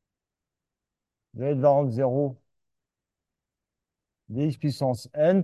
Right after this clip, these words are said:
pour, euh, pour x variant dans l'intervalle moins delta, delta.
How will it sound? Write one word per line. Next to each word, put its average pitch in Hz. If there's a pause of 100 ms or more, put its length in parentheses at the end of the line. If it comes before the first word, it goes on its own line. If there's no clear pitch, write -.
pour, 131
euh, 120 (640)
pour 131
x -
variant 151
dans 156
l'intervalle 156
moins 170
delta, 160
delta. 127